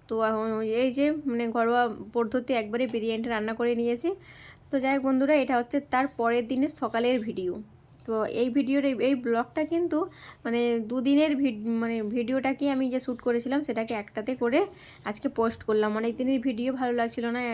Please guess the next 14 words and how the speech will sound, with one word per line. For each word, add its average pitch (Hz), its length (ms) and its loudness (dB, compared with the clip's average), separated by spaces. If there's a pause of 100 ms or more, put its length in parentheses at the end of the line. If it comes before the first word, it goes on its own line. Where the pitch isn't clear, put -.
(100)
এডিটিং 233 440 -2
করতে, 220 320 -2 (420)
তো - 120 -6
যাই 247 240 0
হোক, 302 180 0
আর 220 160 -4
এই 226 140 0
তো 233 100 -6
এডিটিং 233 400 -4
করলাম 247 320 0 (600)
আজকে। 233 340 0 (1700)
তো - 120 -6
আর 262 120 4
এখানে 269 260 2